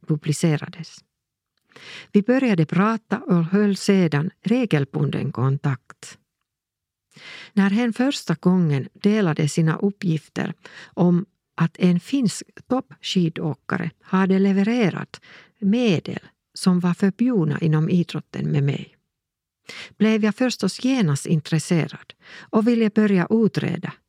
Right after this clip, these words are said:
det hela. Så småningom lyckades jag också från andra människor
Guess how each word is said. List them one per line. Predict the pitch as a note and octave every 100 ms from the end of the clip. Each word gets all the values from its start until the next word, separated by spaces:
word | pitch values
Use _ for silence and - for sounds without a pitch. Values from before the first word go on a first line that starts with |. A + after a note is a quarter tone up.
| _ -
det | D3
hela. | D#3 C#3+ A#2+ - _ _ _ _ _ _ _ _ _ - - - -
Så | - C4
småningom | - A#3 C#4 C#4 F#3 D#3+ D#3 -
lyckades | F#3 A3+ - - D#3+ C#3+ -
jag | E3 F#3+
också | G#3+ - D#3+ C#3+
från | - F3 E3+
andra | F3+ A#3 A3+
människor | D3+ D#3+ D#3 D3+ - F3